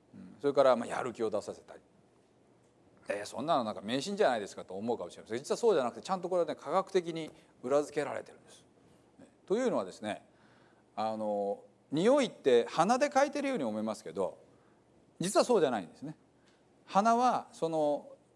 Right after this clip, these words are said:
匂いの、お、分、成分を受け止めてるだけなんで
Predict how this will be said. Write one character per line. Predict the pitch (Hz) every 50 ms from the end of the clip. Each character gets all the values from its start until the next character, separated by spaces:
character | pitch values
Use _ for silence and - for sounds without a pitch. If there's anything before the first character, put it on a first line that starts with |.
| _ -
匂 | 147 156 165 180 202 233 240 226
い | 190 165
の、 | 151 175 185 170 135 107 - - - _ _ -
お、 | 127 120 117 117 113 110 113
分、 | 113 117 127 160 175 175 170 - - -
成 | - - - 202 208 196
分 | 156 131 120 104 101 104
を | 123 131 110 - - - - _ _ _
受 | - 170 170 262 262
け | 262
止 | 269
め | 247 196
て | - 110
る | - 73
だ | -
け | - -
な | - -
ん |
で | _